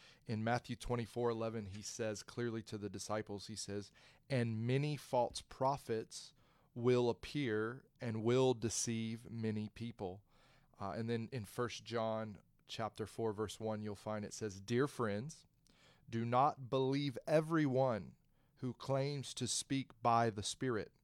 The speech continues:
You must test them to see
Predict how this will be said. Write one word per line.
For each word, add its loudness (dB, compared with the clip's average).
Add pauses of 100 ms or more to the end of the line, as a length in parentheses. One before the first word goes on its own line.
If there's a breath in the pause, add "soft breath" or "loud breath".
(960 soft breath)
You -4
must 2
test 0
them -2 (380 soft breath)
to 0
see 0